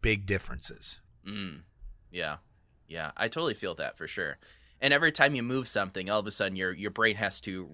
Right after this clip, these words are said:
Speaker 2: remap it in, in your inner mind as <laughs> well, you know? It's
Speaker 1: It's
Speaker 2: just
Speaker 1: weird
Speaker 2: kinda
Speaker 1: how that
Speaker 2: bizarre.
Speaker 1: works, right? Like, you,
Speaker 2: It
Speaker 1: like, have
Speaker 2: is.
Speaker 1: you ever found yourself, like, trying to go,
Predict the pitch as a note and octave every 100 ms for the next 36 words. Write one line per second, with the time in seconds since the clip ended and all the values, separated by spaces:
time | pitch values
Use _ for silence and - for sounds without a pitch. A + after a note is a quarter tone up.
0 | F#2 G#2+ G2+ G2+ G2+ - F#2 F#2 F#2 F2
1 | - G2+ F#2+ G2+ A#2+ A2+ F2+ F2 E2+ F2+
2 | A#2 - C3+ G2+ F2+ F2+ F#2 - G#2 A2+
3 | C#3 B2+ G#2 G2 F#2 F2+ A#2 G2 - F#2+
4 | G2+ C3+ - F#2+ F2+ G#2+ A2+ C3+ F3 -
5 | - A2 A#2 - A#2 A#2 A#2 A2+ - G#2
6 | - G#2 F#2 B2 G#2+ G2 F2 G2 F#2+ F#2+